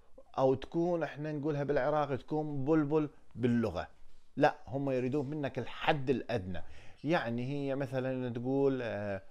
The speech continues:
"Good morning, good afternoon, good, آه، evening, آه، my name, where I live"، من هذا الكلام. بس المهم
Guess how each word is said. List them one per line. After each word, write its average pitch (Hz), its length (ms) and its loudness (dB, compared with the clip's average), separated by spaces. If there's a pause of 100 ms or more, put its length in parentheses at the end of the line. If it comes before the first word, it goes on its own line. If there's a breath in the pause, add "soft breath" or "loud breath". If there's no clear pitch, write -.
(880 soft breath)
"Good 117 180 0
morning, 110 600 0
good 101 120 -2
afternoon, 110 800 -2 (640 soft breath)
good, 113 260 0
آه، 117 460 4
evening, 117 580 0 (800)
آه، 135 120 0
my 139 260 4
name, 135 640 2
where 147 240 8
I 143 320 4
live"، 143 280 2 (300 soft breath)
من 156 200 -2
هذا 123 320 0
الكلام. 95 400 -2 (1160 soft breath)
بس 220 380 4
المهم 151 560 -2